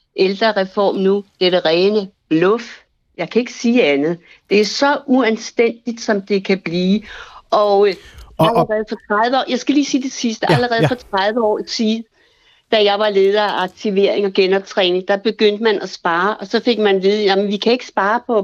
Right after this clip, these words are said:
Speaker 1: plejen, så skal vi spare på aktiveringen." Og til sidst var vi fra fjorten ned til fire mennesker,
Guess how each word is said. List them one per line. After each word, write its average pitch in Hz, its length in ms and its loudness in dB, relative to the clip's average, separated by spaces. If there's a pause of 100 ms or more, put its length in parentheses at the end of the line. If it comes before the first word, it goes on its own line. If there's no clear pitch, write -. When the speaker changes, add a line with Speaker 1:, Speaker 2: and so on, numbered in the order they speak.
Speaker 1:
plejen, 165 440 0 (380)
så 214 100 -6
skal 247 200 0
vi 233 320 2
spare 202 380 -2
på 254 60 -2
aktiveringen." 196 1040 0 (380)
Og 208 140 0
til 220 160 -4
sidst 277 340 0
var 214 180 0
vi 247 140 2
fra 220 180 0
fjorten 220 480 0
ned 226 200 2
til 220 220 -6
fire 247 300 0
mennesker, 180 500 2